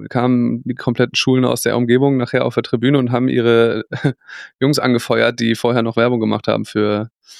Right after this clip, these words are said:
für das Ding, die sie dann eben kannten. <laughs> Und das hat die auf jeden Fall auch nochmal nach vorne gepusht. Ähm, aber ja, du hast recht, die sind, Teams sind nicht zu unterschätzen und die ja jetzt auch, ich glaub, aktuell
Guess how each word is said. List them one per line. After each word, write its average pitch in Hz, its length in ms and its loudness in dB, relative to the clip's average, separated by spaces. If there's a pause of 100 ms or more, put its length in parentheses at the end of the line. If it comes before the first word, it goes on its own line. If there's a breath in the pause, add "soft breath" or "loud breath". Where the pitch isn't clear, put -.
(160 loud breath)
für - 140 -2
das 107 140 0
Ding, 117 180 0
die 113 80 2
sie 110 120 2
dann 107 140 2
eben 107 180 -2
kannten. 123 520 -4 (200)
<laughs> 123 260 -2
Und 113 120 0
das 107 120 0
hat 113 140 0
die 123 100 2
auf 113 80 -6
jeden 110 140 2
Fall 110 100 0
auch 113 40 -2
nochmal 104 200 0
nach 101 120 -2
vorne 104 280 -2
gepusht. 107 420 -4 (520 loud breath)
Ähm, 110 280 0
aber 135 180 2
ja, 127 80 2
du 110 80 4
hast 117 180 -2
recht, - 320 -6
die 110 240 -8 (800)
sind, 117 400 -2
Teams 117 260 -2
sind 113 80 -4
nicht 120 160 -6
zu 120 60 -6
unterschätzen 117 720 -2 (300 loud breath)
und 113 200 -6
die 117 60 2
ja 117 100 2
jetzt 117 240 -2
auch, - 220 -4
ich - 100 -16
glaub, 113 180 -4
aktuell 147 800 0